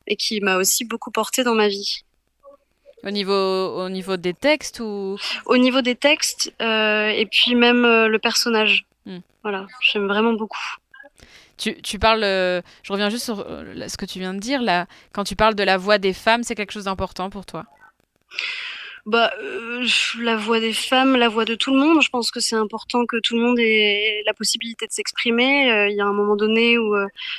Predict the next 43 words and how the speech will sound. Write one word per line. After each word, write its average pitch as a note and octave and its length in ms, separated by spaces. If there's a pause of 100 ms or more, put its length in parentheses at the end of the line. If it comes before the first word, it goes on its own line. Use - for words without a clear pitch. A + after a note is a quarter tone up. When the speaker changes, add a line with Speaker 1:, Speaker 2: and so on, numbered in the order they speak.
(120)
Speaker 1:
où A3 80
les G#3 140
femmes A#3 320
avaient, G#3+ 360
euh, F#3+ 240 (420)
avaient, G3+ 360
euh, G3+ 460
moins G#3 180
la G#3 100
possibilité G3+ 520
de - 40
s'exprimer. A3+ 600
Moi, A#3+ 100
je - 60
suis - 80
contente A3+ 360
que A3 100
maintenant G#3+ 260
elles A3 80
puissent - 200
plus A#3 160
s'exprimer, A3+ 540
mais B3+ 120
je - 80
suis G#3 220 (180)
pour A#3 180
le G#3+ 80
fait - 240
que - 160
tout C#4+ 120
le C4+ 60
monde C4 220
puisse A#3+ 200
s'exprimer B3 440
de A3+ 60
manière A3+ 260
générale. A3+ 540
Speaker 2:
Oui. F#3 160 (580)
Speaker 1:
Euh, G3+ 240
donc, G3+ 320
euh, G3 400
donc G3+ 160
voilà. G3 240